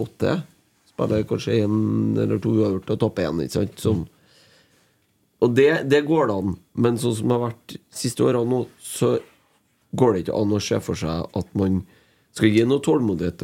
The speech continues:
for det her, for at det ser ikke ut i en måneskinn, og ingen som har troa på at det kommer til å snu likevel. Sant? Det er forskjellen her.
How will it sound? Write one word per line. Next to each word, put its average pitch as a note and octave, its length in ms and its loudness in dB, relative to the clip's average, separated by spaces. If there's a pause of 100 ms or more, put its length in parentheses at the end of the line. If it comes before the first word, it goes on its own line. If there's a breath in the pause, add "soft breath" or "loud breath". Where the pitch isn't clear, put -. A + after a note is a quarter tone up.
for - 100 -10
det G#2+ 300 0
her, F2+ 160 -2
for G2+ 160 -4
at G2 100 -6
det G2 140 -2
ser F2+ 160 -2
ikke F#2+ 160 -4
ut - 80 -8
i F#2 40 0
en F#2+ 120 0
måneskinn, F#2 420 -2
og G2 100 0
ingen F#2 200 -2
som E2+ 120 -4
har F2 100 -2
troa F2 260 -4
på - 80 -8
at F2 80 -8
det G2 100 -2
kommer E2+ 140 -6
til E2+ 40 -6
å - 60 -10
snu F2 140 -2
likevel. G2 240 -2 (560 soft breath)
Sant? G#2+ 280 0 (380)
Det A#2+ 120 4
er A2+ 40 2
forskjellen D#2+ 400 -4
her. F2 60 -6